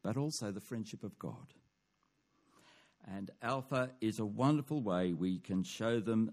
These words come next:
that friendship and lead them into the new thing that God wants to do in their lives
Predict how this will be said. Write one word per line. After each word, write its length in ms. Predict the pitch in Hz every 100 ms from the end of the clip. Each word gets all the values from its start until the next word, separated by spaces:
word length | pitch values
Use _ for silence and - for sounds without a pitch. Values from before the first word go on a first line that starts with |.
| - 87
that 340 | 92 104 104 - _ -
friendship 580 | 123 143 156 220 233 - _ _ _ _ - - _ _ -
and 220 | 123 127
lead 420 | 139 170 226 247
them 140 | 180 139
into 220 | 139 135
the 120 | 131
new 480 | 143 160 202 247 262
thing 440 | 262 - 113 113
that 180 | 143 -
God 320 | 170 214 247
wants 300 | 147 151 -
to 80 | 185
do 180 | 147 143
in 80 | 160
their 140 | 175
lives 760 | 165 185 196 131 - - -